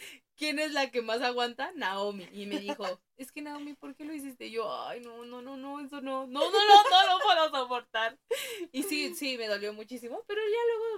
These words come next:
Speaker 1: luego lo superamos y
Speaker 2: Y nos dejamos de hablar, ¿no? Como dos
Speaker 1: Sí,
Speaker 2: días.
Speaker 1: como dos días, sí.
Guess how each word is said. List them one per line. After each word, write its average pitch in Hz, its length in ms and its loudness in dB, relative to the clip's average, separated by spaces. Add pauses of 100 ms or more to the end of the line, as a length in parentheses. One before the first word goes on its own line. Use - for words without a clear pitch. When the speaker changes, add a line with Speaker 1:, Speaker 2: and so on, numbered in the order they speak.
Speaker 1:
luego 240 180 -12
lo 220 120 -6
superamos 226 540 -6 (160)
y 190 680 -16
Speaker 2:
Y 269 80 -12
nos 302 140 -8
dejamos 403 240 -10
de 381 60 -8
hablar, 254 260 -8
¿no? 240 220 -14 (140)
Como 240 160 -10
dos 262 140 -4
Speaker 1:
Sí, 247 100 -6
Speaker 2:
días. 220 160 -4
Speaker 1:
como 240 220 -4
dos 226 260 -8
días, 196 440 -12
sí. 190 180 -20